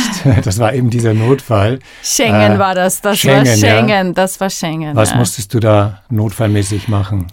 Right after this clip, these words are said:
Speaker 2: Also ich nehme einfach wahr, dass es die europäischen Partner und da vor allem natürlich Rumänien und Bulgarien sehr, sehr beschäftigt. Man hinterfragt sehr stark die Zahlen, die das österreichische Innenministerium da präsentiert. Puncto Rumänien und Bulgarien wären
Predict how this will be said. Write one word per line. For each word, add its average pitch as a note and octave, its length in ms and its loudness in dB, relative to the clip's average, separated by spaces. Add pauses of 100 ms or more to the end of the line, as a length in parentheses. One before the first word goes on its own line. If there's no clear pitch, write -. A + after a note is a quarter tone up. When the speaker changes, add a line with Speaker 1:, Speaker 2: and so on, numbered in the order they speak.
Speaker 2:
Also A3+ 200 -4
ich A#3 160 -2
nehme A3+ 300 2
einfach A3+ 320 -4
wahr, F#3 240 -2
dass A3 220 -2
es - 380 -4
die G#3 320 -4
europäischen G3 640 -4
Partner F3+ 460 -4
und G3+ 140 -4
da F3+ 100 -2
vor F#3 180 -6
allem G#3 300 -2
natürlich F#3+ 540 -6
Rumänien F3+ 440 -4
und F3+ 200 -6
Bulgarien E3+ 600 -6
sehr, E3 260 -8
sehr E3 220 -6
beschäftigt. - 1120 -8
Man F3+ 400 -2
hinterfragt F3 1120 -8
sehr - 200 -6
stark F3 420 -10
die E3+ 340 -8
Zahlen, E3 460 -8
die E3 100 -8
das E3 200 -10
österreichische - 640 -10
Innenministerium G#3 920 -8
da G3 120 -10
präsentiert. G3+ 800 -10
Puncto F#3 520 -6
Rumänien E3+ 420 -4
und E3 100 -10
Bulgarien D#3 560 -8
wären D3+ 380 -6